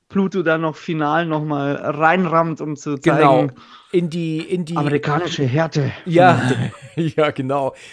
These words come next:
Speaker 2: Und die hängt ja dann drin, der ist ja dann auch so schon eigentlich relativ am Verrecken, aber er muss natürlich die Axt, ne, natürlich dann nochmal schön in den Kopf kriegen, ne? Und dann ist dann auch da endlich vorbei.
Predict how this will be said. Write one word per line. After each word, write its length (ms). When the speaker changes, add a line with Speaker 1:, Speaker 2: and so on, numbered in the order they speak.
Speaker 2:
Und 200
die 200
hängt 260
ja 80
dann 140
drin, 240
der 100
ist 160
ja 60
dann 140
auch 160
so 260
schon 240
eigentlich 400
relativ 420
am 140
Verrecken, 560
aber 220
er 80
muss 200
natürlich 380
die 180
Axt, 460
ne, 140
natürlich 320
dann 120
nochmal 220
schön 260
in 100
den 40
Kopf 200
kriegen, 300
ne? 220
Und 260
dann 160
ist 200
dann 120
auch 200
da 240
endlich 400
vorbei. 380